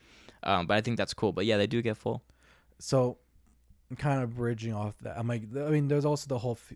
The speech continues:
Speaker 2: idea of, like, uh, black holes are actually wormholes, and, like, you can actually, it spills out
Speaker 1: Well,
Speaker 2: into a di-
Speaker 1: wormholes in general are also another topic. <laughs> You know what I mean?
Speaker 2: Yeah.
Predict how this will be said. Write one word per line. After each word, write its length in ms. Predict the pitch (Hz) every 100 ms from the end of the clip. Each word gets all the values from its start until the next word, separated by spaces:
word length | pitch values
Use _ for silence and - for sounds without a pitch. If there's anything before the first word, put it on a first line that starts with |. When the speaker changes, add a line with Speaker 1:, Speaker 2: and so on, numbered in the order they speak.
| -
Speaker 2:
idea 340 | 117 110 113 107
of, 240 | 107 104
like, 420 | 104 101 98 - _ _ _ _ _ _ _ _ _
uh, 100 | 117
black 280 | 107 107 110
holes 160 | 113 107
are 120 | 101
actually 340 | 95 98 - 104
wormholes, 720 | 98 98 98 101 - - - -
and, 160 | 107 98
like, 160 | 95 -
you 80 | 113
can 160 | 110
actually, 320 | 101 101 - -
it 120 | 120
spills 300 | - - 127
out 160 | 113 113
Speaker 1:
Well, 80 | 120
Speaker 2:
into 40 |
a 20 | 117
di- 60 |
Speaker 1:
wormholes 360 | 143 180 147 110
in 100 | 107
general 280 | 120 151 120
are 160 | 104
also 280 | 107 131 -
another 200 | 101 92
topic. 480 | - 107 101 98 101
<laughs> 200 | - 151
You 160 | 165 143
know 60 |
what 80 | 127
I 40 | 120
mean? 220 | 117 139
Speaker 2:
Yeah. 200 | 127